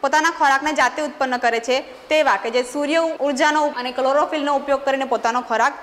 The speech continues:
જાતે બનાવે છે, તેઓ ઉત્પાદકો છે. બીજા સ્તરમાં જોઈએ પ્રાથમિક ઉપભોગ્યો કે જેમાં સસલું, તીડ વગેરે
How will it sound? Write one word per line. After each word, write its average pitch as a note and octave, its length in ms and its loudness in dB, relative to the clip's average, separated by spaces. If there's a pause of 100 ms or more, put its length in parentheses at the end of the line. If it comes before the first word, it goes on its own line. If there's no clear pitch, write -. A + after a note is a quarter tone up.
જાતે A3 220 0
બનાવે F#3 320 -4
છે, - 160 -14 (360)
તેઓ D4 180 6
ઉત્પાદકો C4+ 600 2
છે. - 180 -12 (420)
બીજા D4 280 2
સ્તરમાં E4 380 2
જોઈએ D4+ 220 2
પ્રાથમિક D#4 420 0
ઉપભોગ્યો A3+ 560 0 (280)
કે D4 100 0
જેમાં E4 400 4 (260)
સસલું, D4+ 520 2
તીડ D#4+ 300 0
વગેરે D4 440 2